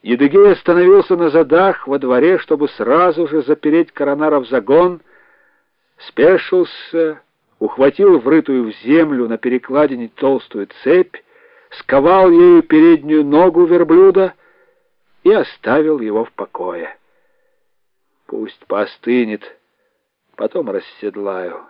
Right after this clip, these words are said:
решил он про себя. Спешил он почему-то очень. Распрямляя затекшую спину и ноги, Едыгей выходил из загона,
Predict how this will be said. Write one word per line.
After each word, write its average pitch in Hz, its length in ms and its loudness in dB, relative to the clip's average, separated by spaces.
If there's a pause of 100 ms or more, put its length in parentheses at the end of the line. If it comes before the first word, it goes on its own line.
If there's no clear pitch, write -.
решил 101 360 -12
он 95 100 -16
про 98 140 -14
себя. 85 420 -14 (880)
Спешил 175 720 -2
он 139 240 -10
почему-то 107 680 -14
очень. 101 480 -8 (680)
Распрямляя 202 720 2
затекшую - 580 0 (140)
спину 202 380 -2
и 175 40 -8
ноги, 202 360 -2
Едыгей 196 520 0
выходил 196 640 0
из 151 180 -8
загона, 220 640 0